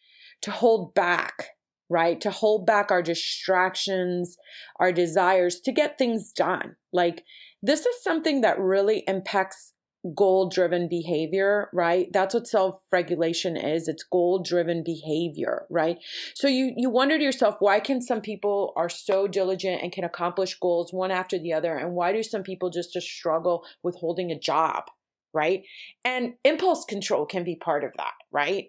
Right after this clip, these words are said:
And that's a very big factor in A D D H D. Now, again, children with a diagnosis of A D D H D, just like autism,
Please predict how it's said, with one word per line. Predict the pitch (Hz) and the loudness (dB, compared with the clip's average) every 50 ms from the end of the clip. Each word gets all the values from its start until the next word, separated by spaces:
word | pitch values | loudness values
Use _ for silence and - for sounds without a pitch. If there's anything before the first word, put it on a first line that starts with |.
| - | -4
And | - 208 214 208 202 202 202 190 - - - - - - - - - _ - | -4 -2 -2 -2 -2 -4 -6 -8 -12 -16 -20 -20 -20 -20 -20 -20 -20 _ -6
that's | 202 185 240 233 247 247 - | -2 0 0 0 0 -2 -4
a | 294 233 185 160 - | -4 -6 -6 0 2
very | - 233 220 240 269 277 | 4 6 6 4 2 2
big | 214 - 254 233 240 - _ | 0 0 -2 -2 -4 -4 _
factor | - 185 175 175 180 - - 202 190 180 - - | 0 0 0 0 -2 -6 -4 -2 -2 -2 -2 -2
in | 202 196 180 180 175 - _ _ _ - | -4 -2 -2 -4 -6 -8 _ _ _ -2
A | 196 190 196 185 | 0 0 0 -2
D | 202 196 196 160 | -4 -6 -8 -8
D | 170 170 170 - | -8 -8 -4 -4
H | - 170 160 - - | -4 -4 -4 -6 -6
D. | - 175 131 - - | -6 -6 -8 -6 -4
Now, | 175 180 175 165 | -2 0 0 0
again, | 202 196 190 254 240 233 220 202 - _ _ _ _ _ _ _ _ _ - - - - - | 0 0 0 2 2 2 0 -2 -6 _ _ _ _ _ _ _ _ _ -14 -14 -14 -14 -6
children | - - 202 202 180 220 240 | -2 -2 0 2 2 0 0
with | 262 262 | 0 0
a | 240 262 | 0 0
diagnosis | - 226 208 196 190 175 185 180 185 180 - 175 175 - | 0 2 2 2 2 0 0 -2 -2 -2 -4 -4 -2 -2
of | 180 151 | -2 0
A | 165 160 | 0 0
D | 151 165 160 | -2 -4 -6
D | 160 156 151 | -4 -4 -4
H | 147 147 - - | -4 -4 -6 -8
D, | 147 143 127 - | -10 -10 -10 -4
just | - 175 175 175 - | -2 -2 -2 0 0
like | 233 226 226 | -2 -2 0
autism, | 220 - 170 180 180 180 - 160 156 156 151 143 147 | 0 2 2 2 0 -2 -4 -6 -4 -4 -6 -8 -8